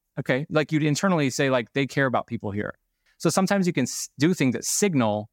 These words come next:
that, like, a shift, like, "Hey, pay attention. There's stuff going on here that's different here." Or, "Maybe this is better, be-, you know, you don't know why, maybe," but Brembo brakes has those red brake pads, right? Well, A one Garage Door, Tommy Mello, they have red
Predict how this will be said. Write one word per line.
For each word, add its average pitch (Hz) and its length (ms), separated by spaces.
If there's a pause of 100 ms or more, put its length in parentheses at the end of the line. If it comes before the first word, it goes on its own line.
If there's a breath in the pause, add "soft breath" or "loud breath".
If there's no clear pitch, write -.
that, 120 160 (260)
like, 120 220 (320)
a 123 80
shift, - 360
like, 117 180
"Hey, 147 180
pay 139 160
attention. 135 340
There's 110 140
stuff - 220
going 120 200
on 117 140
here 117 100
that's 101 140
different 110 300
here." 95 180 (420)
Or, 123 320
"Maybe 127 200
this 113 180
is 120 60
better, 113 320
be-, 107 260
you 120 80
know, 101 200 (240)
you 117 100
don't 113 180
know 107 160
why, 110 220
maybe," 104 200
but 104 180 (240)
Brembo 139 300
brakes 117 360 (460)
has 123 200
those 107 140
red 113 220
brake 113 260
pads, 92 280
right? 107 180
Well, 113 220 (240)
A 131 140
one 127 200
Garage 107 320
Door, 107 300
Tommy 107 240
Mello, 113 260
they 127 240
have 123 200
red 101 340